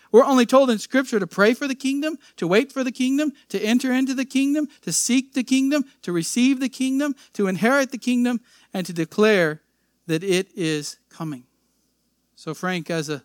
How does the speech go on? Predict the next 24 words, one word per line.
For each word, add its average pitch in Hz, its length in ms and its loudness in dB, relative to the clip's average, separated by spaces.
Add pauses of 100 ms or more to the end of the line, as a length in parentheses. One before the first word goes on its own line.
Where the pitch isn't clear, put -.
(120)
thread 180 500 -4
throughout 147 280 -6
all 175 240 0
of 147 100 -6
your 143 220 -10 (140)
teaching 160 500 -10
and 123 100 -20
preaching 170 500 -10
and 131 120 -14
counseling 156 560 -8
and 127 100 -14 (200)
discipleship 160 760 -6
and 151 100 0
all 196 140 2
the 151 80 -4
ministry 165 400 -8
you 147 100 -10
do, 151 280 -12 (580)
should 165 260 -10
be 165 380 -8
this 165 180 -6
message, - 540 -12 (840)
the 170 80 -6
gospel 151 680 -8